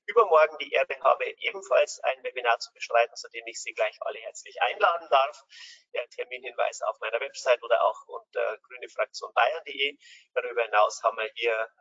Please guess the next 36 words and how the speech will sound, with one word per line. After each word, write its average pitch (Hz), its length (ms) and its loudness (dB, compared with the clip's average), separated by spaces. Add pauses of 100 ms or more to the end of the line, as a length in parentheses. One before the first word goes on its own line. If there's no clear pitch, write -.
äh, 113 140 -2
ein 104 440 -8 (340)
Ver-, - 340 -8
als 110 340 -10
Vertreter 127 600 2 (240)
eines - 240 -12
Seilbahnanbieters, 151 1500 0
äh, 117 400 -8
VertreterInnen 127 960 -8
vom 117 260 -2 (320)
V 107 200 0
C - 240 -12
D, 165 320 -4
vom 127 240 -8
V 127 240 -2
D 139 140 -10
V, 123 440 -2
vom 123 220 -6
Bund 151 220 -12
Naturschutz, 135 680 -6
B 127 160 -6
U 135 80 -8
N 117 180 -6
D, 123 280 -12 (720)
äh, 151 140 6
von 170 180 0
der 156 100 6
Landesarbeitsgemeinschaft 147 1000 0
Verkehr 170 440 -4
der 127 260 -2
Grünen 185 380 -10
in 147 240 -14
Bayern, 135 640 0
vom - 280 -6
V - 400 0
W 147 120 -6